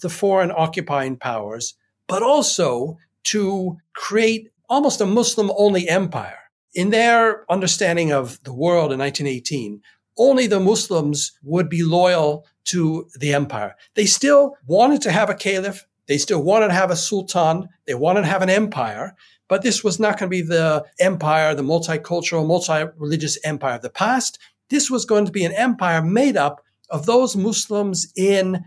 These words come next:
Anatolia, maybe northern Syria, northern Iraq,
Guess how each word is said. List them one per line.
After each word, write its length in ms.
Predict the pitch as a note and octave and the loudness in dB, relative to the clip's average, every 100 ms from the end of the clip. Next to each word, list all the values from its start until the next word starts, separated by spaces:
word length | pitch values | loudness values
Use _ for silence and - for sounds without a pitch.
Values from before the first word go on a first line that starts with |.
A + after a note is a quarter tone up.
| _ _ | _ _
Anatolia, 1040 | D#3 F#3 F#3 G3 A3 A3+ A3 G#3+ G#3 G#3 - _ _ | 0 0 -2 2 4 4 4 4 4 0 -6 _ _
maybe 400 | C3 C3 C3+ C#3 | -6 -2 0 2
northern 420 | D#3 F3+ F3+ F#3 | 4 4 4 2
Syria, 720 | - A3+ A3 G#3 G3 F3+ E3 _ | 0 4 6 6 4 2 -2 _
northern 440 | D3 E3 E3 E3 | 0 2 2 0
Iraq, 640 | E3+ E3 E3 G3 D#3 D#3+ | 0 0 2 4 4 0